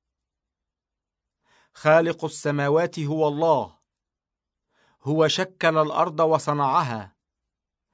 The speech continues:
أسسها ولم يخلقها لتكون فارغة، بل صنعها لتسكن. ويقول: "أنا الله، ولا إله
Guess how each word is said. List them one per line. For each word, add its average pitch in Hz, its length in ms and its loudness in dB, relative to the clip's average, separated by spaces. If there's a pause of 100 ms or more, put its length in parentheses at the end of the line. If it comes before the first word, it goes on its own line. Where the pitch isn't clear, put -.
(400)
أسسها 180 760 -2
ولم 143 400 0
يخلقها 151 680 -2
لتكون 143 640 -6
فارغة، 143 760 -4 (680)
بل 135 220 -2
صنعها 147 760 0
لتسكن. 120 680 -10 (1400)
ويقول: 147 800 -4 (1500)
"أنا 165 200 4
الله، 165 560 2 (1080)
ولا 170 400 2
إله 160 480 2